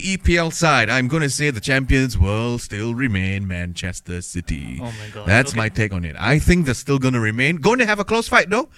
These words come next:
Speaker 2: Yeah.
Speaker 1: but they will be champions still.
Speaker 2: Okay.
Speaker 1: In my top four, uh, joining Man City, I'll say Ch-, Chelsea. Uh, it's one
Speaker 2: Mm-hmm.
Speaker 1: of them. Uh, Man United and
Speaker 2: Mm-hmm.
Speaker 1: Liverpool.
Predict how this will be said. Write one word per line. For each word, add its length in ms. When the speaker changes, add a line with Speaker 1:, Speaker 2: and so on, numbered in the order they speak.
Speaker 2:
Yeah. 220
Speaker 1:
but 180
they 180
will 480
be 460
champions 560
still. 460
Speaker 2:
Okay. 340
Speaker 1:
In 180
my 100
top 300
four, 440
uh, 360
joining 400
Man 180
City, 380
I'll 160
say 180
Ch-, 260
Chelsea. 520
Uh, 60
it's 80
one 140
Speaker 2:
Mm-hmm. 100
Speaker 1:
of 20
them. 220
Uh, 260
Man 280
United 500
and 220
Speaker 2:
Mm-hmm. 200
Speaker 1:
Liverpool. 440